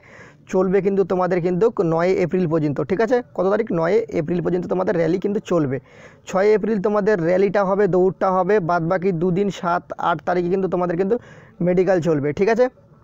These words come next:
ছয় সাত তারিখে রে-, র্যালি হবে, আর আট নয় তারিখে কিন্তু তোমাদের মেডিকেলটা চলবে। তো এটুকু খবর পাওয়া গেছে, একজন জব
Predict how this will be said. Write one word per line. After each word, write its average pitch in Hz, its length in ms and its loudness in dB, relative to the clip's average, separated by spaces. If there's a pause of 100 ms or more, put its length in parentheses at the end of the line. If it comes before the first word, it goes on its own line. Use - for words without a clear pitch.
(440)
ছয় 190 140 0
সাত 202 220 -2
তারিখে 208 220 2
রে-, 180 200 0
র্যালি 175 280 2
হবে, 208 300 2 (380)
আর 170 160 -2
আট 175 200 -2
নয় 190 160 0
তারিখে 190 220 0
কিন্তু 196 180 -2
তোমাদের 190 280 0
মেডিকেলটা 175 500 0
চলবে। 185 400 2 (340)
তো 180 60 0
এটুকু 185 220 0
খবর 196 300 0
পাওয়া 196 200 0
গেছে, 226 280 2 (340)
একজন 190 420 0 (220)
জব 175 160 0